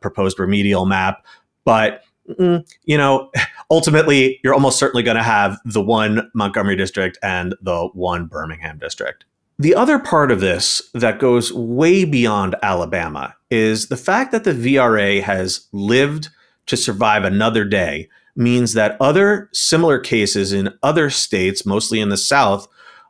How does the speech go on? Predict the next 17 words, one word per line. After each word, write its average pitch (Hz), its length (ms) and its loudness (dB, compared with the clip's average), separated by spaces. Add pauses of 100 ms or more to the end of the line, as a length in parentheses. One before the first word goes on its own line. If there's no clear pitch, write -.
have 127 240 0
a 131 40 2
real 131 300 4
chance 104 420 -2
of 107 220 -2
success. - 640 -2
And 117 220 -2
in 123 140 -2
particular, 196 680 0
the 196 100 -2
two 170 220 -2
at 135 60 0
the 113 60 -4
top 123 340 -2
of 117 60 -4
the 98 80 -2
list 90 300 -6